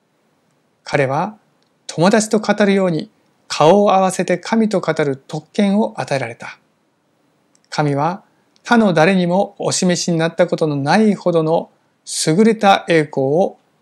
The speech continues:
モーセにお示しになった。このように、御使いという言葉の中には、父なる神様の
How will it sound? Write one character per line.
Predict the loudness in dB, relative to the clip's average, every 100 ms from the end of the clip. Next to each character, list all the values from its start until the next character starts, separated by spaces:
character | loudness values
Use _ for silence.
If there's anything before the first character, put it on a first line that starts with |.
| _
モ | 2 4 4
ー |
セ | 2
に | 0 0 -2 _ _ -4
お | -2
示 | 0 0 2
し | 0
に | 0
な | -2
っ | -6
た。 | -14 -14 _ _ _ _ _ _ _ _ _ _ _ _ _ _ _ _ _ _ _ _ _ _ _ _ _ _ _ _ _ _ _ _ _ -10
こ | 0
の | 6
よ | 6 6
う |
に、 | 2 -2 -6 _ _ _ -2
御 | 0 0
使 | -2 2 4
い | 4 0 _ _
と | -4 -2
い | -2
う | -4
言 | -4 0 2
葉 |
の | 2
中 | -2 -6 -8
に | -6
は、 | -6 -6 -8 _ _ _ _ -4
父 | -2 2 4
な | 4
る | 2
神 | -2 -2
様 | -2 -6 -4
の | -4 -4 -6